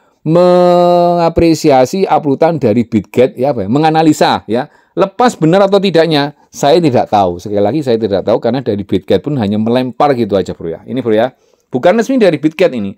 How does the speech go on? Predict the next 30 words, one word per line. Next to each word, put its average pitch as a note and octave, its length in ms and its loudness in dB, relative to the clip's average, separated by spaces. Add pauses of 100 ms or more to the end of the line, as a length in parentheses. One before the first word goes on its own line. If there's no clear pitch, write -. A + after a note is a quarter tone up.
(280)
tapi C#3+ 240 -2
lemparan D#3 400 0
dari A#2+ 240 -2
Bitget C#3 320 -2
diartikan, B2 480 0 (160)
diartikan G#2+ 480 -4
sama A2+ 240 -6
pengguna G2+ 320 -6
aplikasi, F#2+ 400 -8
pengguna F#2 320 -10
aplikasi G2+ 320 -10
seperti A#2 300 -6
ini. G2+ 120 -4 (1800)
Bagan C3+ 420 0
ini G3+ 240 0
menunjukkan D3+ 480 -2
pencapaian C#3+ 640 -2
terkini C3+ 480 -4
dan, G#2 400 -4
eh, G#2+ 260 0
rencana D#3+ 480 -2
masa C#3+ 300 -4
depan A#2+ 340 -4 (140)
Bitget - 720 -2 (300)
ya. E2+ 240 -16 (480)
Rencana F2 240 -8
masa F#2 240 -8
depan F2+ 160 -8
Bitget. E2 400 -16 (240)
Satu, C#3+ 560 -2